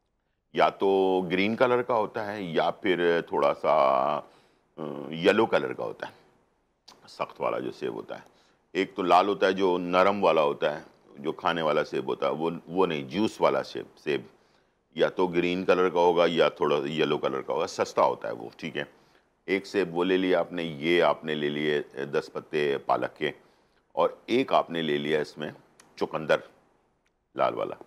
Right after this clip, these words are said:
ठीक है, चुकंदर को छील लिया। ये तीनों चीज़ों को grinder machine में आपने डाल दिया,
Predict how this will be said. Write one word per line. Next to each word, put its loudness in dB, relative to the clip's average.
ठीक -12
है, -16
चुकंदर -8
को -8
छील -6
लिया। -2
ये -6
तीनों -4
चीज़ों -6
को -8
grinder 0
machine -6
में -6
आपने -10
डाल -4
दिया, -8